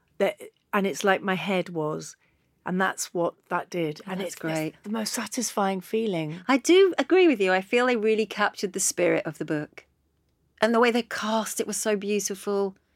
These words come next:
Speaker 2: All these incredible actors. And Ruth was so perfect for Missus Coulter.
Speaker 1: Yeah.
Speaker 2: She's just amazing, you know, and I just think it's fantastic.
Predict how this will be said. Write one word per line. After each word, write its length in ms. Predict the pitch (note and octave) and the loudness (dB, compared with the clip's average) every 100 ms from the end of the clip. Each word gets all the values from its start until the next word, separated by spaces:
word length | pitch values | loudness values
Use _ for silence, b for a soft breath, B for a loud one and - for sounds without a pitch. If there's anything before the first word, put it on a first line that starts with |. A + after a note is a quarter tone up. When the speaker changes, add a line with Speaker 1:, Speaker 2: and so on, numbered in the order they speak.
| _ - | _ -8
Speaker 2:
All 60 | A3+ | 0
these 120 | A#3 | 2
incredible 540 | A#3 - G#3+ C4 A#3 G#3 | 2 -2 -2 0 2 4
actors. 580 | F#3+ - - G3+ F#3+ - B B B | 2 -2 -4 -2 -2 -4 B B B
And 200 | A3+ A3+ | 2 2
Ruth 360 | A3+ B3 A3+ - | 6 6 4 2
was 140 | G3 - | 0 2
so 680 | - - - C#4 A#3+ G#3 | 0 0 2 4 6 6
perfect 480 | G3 F#3 E3+ - - | 4 2 2 0 -6
for 80 | - | -4
Missus 280 | D#3 D#3 D#3 | -4 -4 -8
Coulter. 540 | - D#3 D3 D3 C#3+ _ _ _ _ - | -2 -4 -4 -12 -16 _ _ _ _ -12
Speaker 1:
Yeah. 220 | G3+ E3+ | -8 -6
Speaker 2:
She's 360 | F3 - E3+ - | -6 -6 -6 -8
just 340 | - D#3+ - | -6 -6 -4
amazing, 640 | D#3 D#3 D3+ D3 D3+ D3+ D#3+ | -2 0 2 0 -2 -6 -2
you 80 | |
know, 220 | E3 D3+ D3+ | 0 2 2
and 320 | D3+ D#3 - B B B B B | 2 0 -4 B B B B B
I 60 | G3 | -2
just 200 | G#3 - | 0 0
think 180 | F3+ - | -2 -4
it's 120 | - | -8
fantastic. 760 | D#3+ - D#3+ - - - - | -8 -6 -10 -10 -14 -16 -20